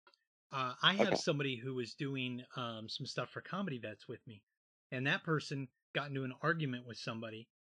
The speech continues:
Speaker 1: because the person, uh, you know, was, was saying something stupid or whatever, and then that person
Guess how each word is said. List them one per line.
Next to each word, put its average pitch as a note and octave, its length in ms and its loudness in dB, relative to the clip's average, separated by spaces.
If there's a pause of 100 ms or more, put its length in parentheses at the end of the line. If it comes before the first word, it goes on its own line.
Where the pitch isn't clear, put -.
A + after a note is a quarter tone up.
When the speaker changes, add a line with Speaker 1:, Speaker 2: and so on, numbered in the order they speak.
(280)
Speaker 1:
because C#3 320 2
the C3+ 80 -4
person, C#3+ 580 -2 (460)
uh, A#2 360 -2 (480)
you C3+ 120 -2
know, A#2 100 -4
was, A2 280 -6
was A#2+ 140 -6
saying D3 220 0
something C3 200 -8
stupid C3+ 460 -4
or A2 100 -8
whatever, A2+ 440 -4 (460)
and B2+ 220 0
then B2 360 2 (120)
that C#3 260 -2
person C3+ 440 0